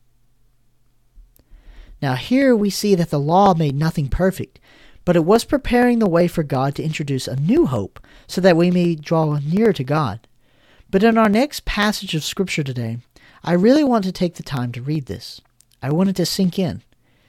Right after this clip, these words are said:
It highlights everything that we've discussed, and as Scripture does, it refreshes us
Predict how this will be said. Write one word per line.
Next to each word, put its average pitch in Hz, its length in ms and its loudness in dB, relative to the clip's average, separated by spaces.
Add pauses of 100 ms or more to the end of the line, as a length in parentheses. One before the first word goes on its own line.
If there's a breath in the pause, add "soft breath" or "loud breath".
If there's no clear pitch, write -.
(200)
It 151 80 -2
highlights 190 480 6
everything 196 460 4
that 147 100 -2
we've 151 160 -2
discussed, 180 520 0
and 123 140 -4
as 131 100 -6
Scripture - 380 -2
does, 175 400 2 (500)
it 139 80 -8
refreshes 139 540 0
us 101 300 -10